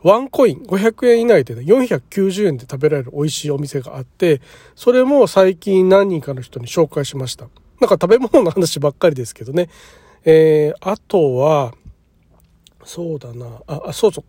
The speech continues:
えーとね、あのー、まあ、フリーランスとか個人事業で働いてる方、あんまり縁がないかもしれないんですが、従業員を雇ってたりすると、まあ、関心のある話かなと思うんですけれども、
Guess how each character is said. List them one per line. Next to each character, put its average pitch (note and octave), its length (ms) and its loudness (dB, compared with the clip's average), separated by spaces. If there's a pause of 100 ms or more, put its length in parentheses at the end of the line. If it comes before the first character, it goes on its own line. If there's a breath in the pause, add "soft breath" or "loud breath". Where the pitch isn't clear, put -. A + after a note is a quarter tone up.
(100)
え E3+ 140 0
ー E3 40 -4
と F3+ 100 -2
ね、 D3+ 220 0 (680 soft breath)
あ D#3+ 120 -2
の D3+ 100 0
ー、 C#3+ 1300 -4 (340)
ま F#3+ 120 4
あ、 D#3+ 40 2
フ - 100 -6
リ B3+ 140 0
ー - 20 2
ラ E4 120 4
ン D4+ 80 2
ス - 80 -10
と C#4 140 0
か E3 260 2
個 F#3 120 -2
人 A3 140 -4
事 B3 140 -8
業 A#3+ 100 4
で E3 60 2
働 D#3+ 320 0
い - 20 -4
て D#3+ 100 -8
る E3 80 -8
方、 D#3+ 240 -6
あ D#3 40 -8
ん D3+ 40 -6
ま D#3+ 120 0
り - 120 -4
縁 F3 140 2
が C3+ 100 -2
な C#3+ 120 -2
い C#3 60 -2
か C3 120 -12
も B2+ 80 -8
し C3 100 -10
れ C#3 120 -2
な C#3+ 120 0
い C#3 40 -2
ん C3 40 -6
で B2 60 -10
す B2 160 -12
が、 D#3+ 200 2
従 A#3+ 220 2
業 F4 200 6
員 C4 100 2
を D#3 60 2
雇 D3+ 220 -2
っ - 20 -2
て D#3+ 100 -6
た C#3+ 140 -4
り B2 80 -8
す - 100 -12
る C#3+ 80 -10
と、 F3+ 220 0 (340 loud breath)
ま F3 100 2
あ、 C#3+ 60 0
関 F#3+ 260 0
心 F#3+ 180 -4
の F#3+ 80 6
あ - 20 4
る D3+ 60 2
話 D3+ 300 -4
か D3+ 120 -6
な D#3 160 0
と D#3+ 100 -12
思 D3+ 200 -2
う - 20 -2
ん - 20 -4
で C3+ 80 -10
す - 100 -14
け C3 120 -10
れ B2 80 -10
ど C#3 120 -8
も、 F3 280 2